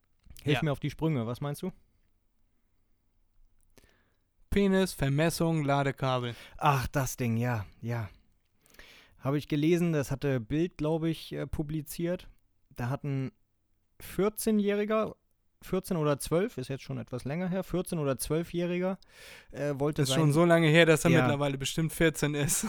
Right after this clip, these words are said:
Speaker 2: <laughs>
Speaker 1: Ja. Äh, ähm, wollte seinen Penis ausmessen, mm, um zu gucken, wie lang er ist.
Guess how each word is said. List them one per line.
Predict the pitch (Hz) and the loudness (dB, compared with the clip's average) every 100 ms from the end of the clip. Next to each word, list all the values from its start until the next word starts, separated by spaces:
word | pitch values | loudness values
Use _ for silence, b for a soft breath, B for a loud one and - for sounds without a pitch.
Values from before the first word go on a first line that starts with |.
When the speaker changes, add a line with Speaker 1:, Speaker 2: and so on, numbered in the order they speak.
| - | -6
Speaker 2:
<laughs> | - | 0
Speaker 1:
Ja. | 135 131 131 160 185 - 175 - 180 - - - - 208 185 214 180 127 | 8 10 10 6 2 2 -2 -2 -4 -4 -14 -16 -16 -16 -10 -8 -6 -4
Äh, | 131 127 123 120 B B B | -4 -2 -4 -8 B B B
ähm, | 135 139 135 131 127 127 - _ - | -4 0 2 2 0 0 -4 _ -10
wollte | 135 147 165 | -2 0 0
seinen | 135 135 143 151 156 | -2 -2 -2 -4 -4
Penis | - 185 113 - | -2 -2 -4 -6
ausmessen, | 85 92 113 120 214 262 _ _ _ _ _ _ _ _ - | -12 -6 -4 -2 -2 -4 _ _ _ _ _ _ _ _ -4
mm, | 160 165 - | -2 -2 -4
um | 170 175 | -2 -2
zu | - | -4
gucken, | 135 - - 220 214 _ _ - | -4 -4 -2 -2 -4 _ _ -8
wie | 135 | -4
lang | 147 139 147 | 0 0 0
er | 107 76 | 0 -4
ist. | - - | -12 -16